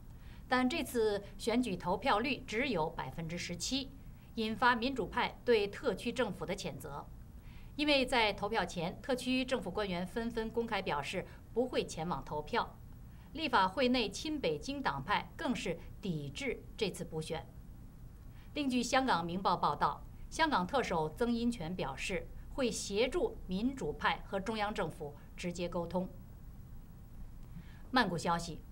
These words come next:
泰国反对派红衫军领导人卡迪亚将军十三号头部中流弹后，已经在十七号不治身亡。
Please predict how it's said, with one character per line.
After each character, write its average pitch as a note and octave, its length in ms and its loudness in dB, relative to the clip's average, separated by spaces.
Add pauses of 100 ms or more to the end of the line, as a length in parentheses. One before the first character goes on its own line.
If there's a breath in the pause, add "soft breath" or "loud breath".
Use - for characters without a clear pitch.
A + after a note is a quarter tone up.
(300)
泰 C4 140 4
国 G#3+ 240 6
反 F3+ 260 4
对 G#3 140 2
派 G3 240 2
红 F#3 440 -2
衫 A#3+ 300 2
军 C4 320 0
领 G3 240 2
导 D#3+ 140 6
人 D3 340 -2 (220 loud breath)
卡 D#3 300 0
迪 F#3+ 160 -4
亚 A3 180 4
将 F3+ 240 0
军 F#3 240 -2 (140)
十 - 200 -4
三 A#3 220 2
号 G3+ 220 4
头 G3+ 180 -2
部 A3+ 180 2
中 A#3 280 0
流 E3+ 200 0
弹 A3 240 2
后， - 320 0
已 F3+ 120 -4
经 F#3 140 -4
在 F#3 220 2 (140 loud breath)
十 - 240 -4
七 B3 180 -2
号 - 380 0
不 F#3 100 -2
治 F3+ 140 -4
身 D#3 180 -4
亡。 C3 240 -6